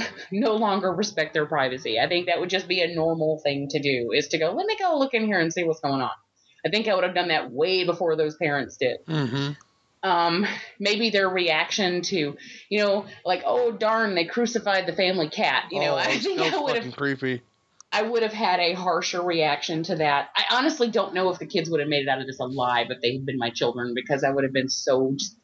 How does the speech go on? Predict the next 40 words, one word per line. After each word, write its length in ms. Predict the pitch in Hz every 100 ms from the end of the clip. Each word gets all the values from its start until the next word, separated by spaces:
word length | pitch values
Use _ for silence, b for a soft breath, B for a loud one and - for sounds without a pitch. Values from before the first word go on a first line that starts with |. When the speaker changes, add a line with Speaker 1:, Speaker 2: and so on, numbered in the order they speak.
| -
Speaker 1:
oh, 180 | 214
I 100 | 240
wanted 220 | 180 175 156
to 60 |
wring 180 | 151 151
their 100 | 143
necks. 420 | 135 143 - - - B B B B B B -
Um, 500 | 165 170 160 175 175 - _ _ _ -
but 240 | 247 359 285
overall, 720 | 370 330 311 240 220 285 339
<laughs> 40 | -
I, 420 | 311 294 311 -
I, 280 | 208 233 226
uh, 420 | 214 196 190 185 -
I 100 | 285
thought 180 | 381 427
it 80 |
was, 240 | 311 339 -
you 60 |
know, 120 | 339 330
pretty 260 | 330 311
successful. 460 | 311 277 302 311 233
It 40 |
was 100 | 165
clearly 480 | - - 277 311 285
a 80 | 214
very 240 | 185 175
low 240 | 160 156 151
budget 400 | 151 143 147 -
film. 360 | 143 143 226 240 _ _ _ _ B B B B
So 220 | 202 247 208
I 120 | 220
think 260 | 226 247
that 160 | 214 170
what 160 | 180 -
we 80 | 175
got 240 | 165 143
out 180 | 127 131
of 140 | 143
it 200 | 185 233